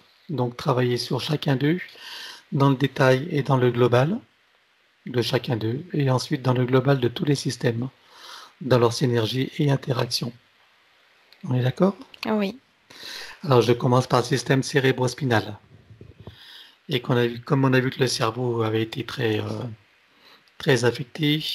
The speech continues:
Speaker 1: il va porter une attention particulière aux deux cerveaux, aux neurones, aux connexions, à tout ce qui constitue donc le cerveau, ses systèmes et fonctions.
Speaker 2: Elle recrée des circuits.
Speaker 1: Mhm.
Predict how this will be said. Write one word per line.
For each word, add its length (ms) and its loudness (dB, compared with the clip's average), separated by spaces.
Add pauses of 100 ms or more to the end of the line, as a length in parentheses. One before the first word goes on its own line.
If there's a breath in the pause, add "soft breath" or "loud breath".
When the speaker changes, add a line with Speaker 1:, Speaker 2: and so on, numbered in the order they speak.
(120)
Speaker 1:
il 160 -6
va 100 0
porter 280 0
une 60 2
attention 320 -2
particulière 640 -2
aux 80 4
deux 140 0
cerveaux, 520 -2 (1400 loud breath)
aux 200 4
neurones, 580 4 (140)
aux 100 2
connexions, 720 0 (1040)
à 100 -2
tout 140 -6
ce 100 0
qui 80 -12
constitue 520 -2
donc 220 -4
le 100 0
cerveau, 580 -2
ses 220 -4
systèmes 440 -4
et 80 -4
fonctions. 440 -4 (1800 loud breath)
Speaker 2:
Elle 180 8
recrée 380 0
des 120 0
circuits. 560 -8 (1800)
Speaker 1:
Mhm. 280 -2